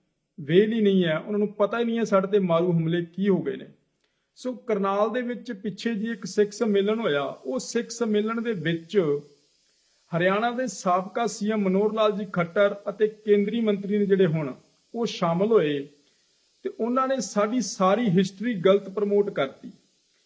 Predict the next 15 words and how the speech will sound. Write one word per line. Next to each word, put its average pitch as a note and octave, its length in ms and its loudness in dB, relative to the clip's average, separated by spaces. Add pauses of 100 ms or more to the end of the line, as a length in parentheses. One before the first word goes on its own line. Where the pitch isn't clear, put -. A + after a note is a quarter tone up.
(440)
ਤੇ G#3+ 160 -10
ਉਹ B3+ 200 4
ਸਟੇਜ A#3+ 400 0
ਦੇ B3+ 60 0
ਉੱਤੇ A#3+ 280 -2
ਸਾਡੇ G#3+ 260 2
ਧਰਮ G#3+ 280 -2
ਪ੍ਰਚਾਰ G#3 440 0
ਦੇ G3+ 180 2
ਚੇਅਰਮੈਨ G#3 540 2
ਸਰਦਾਰ F#3 440 -2
ਬਲਜੀਤ F3 400 -2
ਸਿੰਘ F#3+ 220 0
ਜੀ F3+ 80 -4
ਦਾਦੂਵਾਲ F3+ 720 0